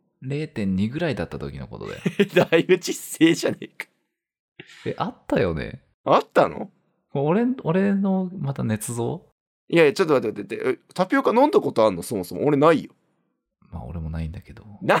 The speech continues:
Speaker 2: <laughs> 日常、日常じゃん、それ。
Speaker 1: いや、でも、ね、
Speaker 2: うん。
Speaker 1: ね、ね、なんて？
Speaker 2: 捏造じゃん。
Speaker 1: あ、はい。なんつうの？今のタピオカって黒いですよね。
Speaker 2: うん。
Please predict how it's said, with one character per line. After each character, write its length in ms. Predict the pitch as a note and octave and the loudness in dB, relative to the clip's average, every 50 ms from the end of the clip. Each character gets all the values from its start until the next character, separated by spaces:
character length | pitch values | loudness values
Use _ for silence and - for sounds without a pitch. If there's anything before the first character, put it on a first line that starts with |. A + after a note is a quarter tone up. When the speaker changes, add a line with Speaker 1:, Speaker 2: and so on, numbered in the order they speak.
| - - D5 | 6 6 6
Speaker 2:
<laughs> 100 | - - | 6 6
日 300 | A#3 G3 G3 - - - - - - A#4+ - - | 6 6 6 6 6 0 0 0 2 4 4 6
常、 220 | - A3+ B3+ E3 - - - - - - - - | 6 6 4 4 -2 -10 -20 -20 -20 -20 -6 0
日 280 | D3+ E3+ D#3+ A3 A3+ | 0 2 4 4 4
常 200 | G3+ A3+ A3 A3 | 6 6 6 6
じ 140 | G#3 F#3 G#3 | 6 6 4
ゃ 80 | F#3+ E3+ | 4 4
ん、 60 | - | 2
そ 180 | - - F#2 E2+ | -2 -4 -4 -4
れ。 120 | - - - _ _ _ _ _ _ _ _ _ _ - - - - - - - _ _ _ _ | -6 -8 -10 _ _ _ _ _ _ _ _ _ _ -20 -20 -20 -20 -20 -20 -20 _ _ _ _
Speaker 1:
い 40 | - | -10
や、 120 | A#2 A#2 | -8 -6
で 140 | B2+ B2+ B2 | -4 -4 -4
も、 360 | B2 B2+ C#3 C3 G#2+ - - - | -4 -2 -2 -2 -2 -4 -6 -8
ね、 160 | G2+ G#2+ G#2+ | -8 -6 -4
Speaker 2:
う 80 | G#2 G#2 | -4 -2
ん。 20 | |
Speaker 1:
ね、 140 | G2+ F#2+ E2+ - - G#2+ - | -2 -2 -2 -2 -6 -8 -8
ね、 240 | - - G#2+ G#2 - | -6 -6 -6 -6 -4
な 140 | - A2 A#2+ | -4 -4 -4
ん 40 | |
て？ 280 | - - - - B2+ - - - - - _ _ _ | -4 -8 -8 -10 -10 -10 -10 -14 -16 -16 _ _ _
Speaker 2:
捏 280 | G#2+ A#2 G#2+ - D#3 D3+ | -4 -4 -4 -2 -4 -4
造 300 | C#3+ D3 D3+ C#3+ C#3 C3 | 2 6 8 8 8 6
じ 100 | A#2 B2 | 4 2
ゃ 40 | F2 | -2
ん。 80 | E2+ - - _ _ _ | -2 -8 -18 _ _ _
Speaker 1:
あ、 180 | - - E2 - _ _ | -18 -16 -16 -18 _ _
は 120 | - - | -18 -18
い。 120 | - - _ _ _ - - - - - - - - - - - _ _ _ _ _ _ _ _ _ _ | -18 -18 _ _ _ -20 -20 -20 -20 -20 -20 -20 -20 -20 -20 -20 _ _ _ _ _ _ _ _ _ _
な 100 | - A2 | -12 -12
ん 80 | G#2+ F#2+ | -10 -10
つ 140 | - - - | -12 -14 -16
う 40 | - | -14
の？ 200 | - A2+ A2+ - _ | -14 -14 -16 -14 _
今 260 | C#3 D3 E3+ F3+ C3 | -4 -2 0 0 0
の 100 | F#2+ D2+ | -2 -4
タ 160 | - - E2+ | -6 -8 -8
ピ 160 | - - - | -8 -6 -8
オ 60 | D#2+ - | -8 -8
カ 80 | - | -8
っ 100 | - - | -12 -12
て 100 | - - - | -16 -16 -12
黒 440 | - A2+ A#2+ A#2+ A#2+ A#2+ B2 B2 A#2 | -8 -6 -4 -2 -2 -2 -2 -2 -2
い 920 | G2 F2 D2 C2 - - - C#2+ - - - - - - - - - - - | -2 -4 -6 -10 -12 -14 -16 -18 -18 -20 -20 -20 -20 -20 -20 -20 -20 -16 -16
で 80 | - - | -16 -16
す 120 | - - | -16 -16
よ 140 | - - - | -18 -16 -14
ね。 260 | E2+ E2+ - - _ _ | -16 -16 -16 -18 _ _
Speaker 2:
う 100 | A#2+ B2 | -2 0
ん。 240 | A#2 G2+ - - - | 0 0 -2 -4 -10